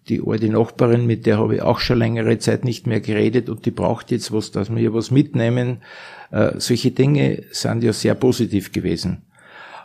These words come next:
und haben auch das Vertrauen untereinander wieder gestärkt, grad auch so in der engeren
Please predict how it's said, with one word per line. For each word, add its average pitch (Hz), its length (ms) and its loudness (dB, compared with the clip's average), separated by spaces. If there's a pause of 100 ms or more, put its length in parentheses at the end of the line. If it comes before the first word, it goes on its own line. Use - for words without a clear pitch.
(140)
und 120 260 -2
haben 110 280 -2
auch - 240 -4
das - 240 -8
Vertrauen 101 500 -2
untereinander 90 1040 2 (280)
wieder 104 280 0
gestärkt, 101 640 -4
grad 143 260 0
auch - 240 -6
so 117 240 -4
in 117 160 0
der - 180 -6
engeren 110 600 -2